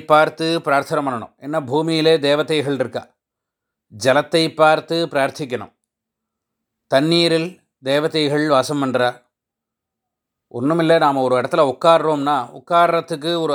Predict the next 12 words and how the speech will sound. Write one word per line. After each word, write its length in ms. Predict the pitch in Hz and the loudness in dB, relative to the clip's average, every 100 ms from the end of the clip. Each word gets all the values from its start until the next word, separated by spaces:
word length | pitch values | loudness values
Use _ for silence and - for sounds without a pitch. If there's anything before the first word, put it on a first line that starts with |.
| 123 | 0
ஆசனம் 460 | 143 - 170 165 | 0 -2 -4 -2
போட்டுக்கிறோம். 440 | 143 123 123 104 - _ _ | -4 -4 -6 -6 -8 _ _
அது 140 | 135 | -14
பலகாயோ 580 | 127 139 143 156 147 143 151 _ _ _ _ _ _ | -2 2 4 4 4 0 -6 _ _ _ _ _ _
துணியோ 420 | 156 160 156 151 156 170 _ _ _ _ _ | -8 -6 -2 0 0 -4 _ _ _ _ _
பாயோ 380 | 131 135 147 147 151 - | 2 4 4 2 -2 -6
எதை 220 | 131 147 | -4 -2
போட்டுண்டு 420 | 170 165 165 165 160 | 0 -2 -2 -4 -4
உட்கார்ந்தாலும் 760 | 123 - 156 151 131 127 117 92 _ _ _ _ _ _ _ | -2 0 2 4 2 2 -4 -14 _ _ _ _ _ _ _
அதில் 300 | 131 143 180 165 | -6 0 0 2
தேவதாத்வம் 720 | 156 160 170 170 156 160 139 | 2 2 2 0 0 -4 -4
இருக்கு. 240 | 127 - | -8 -14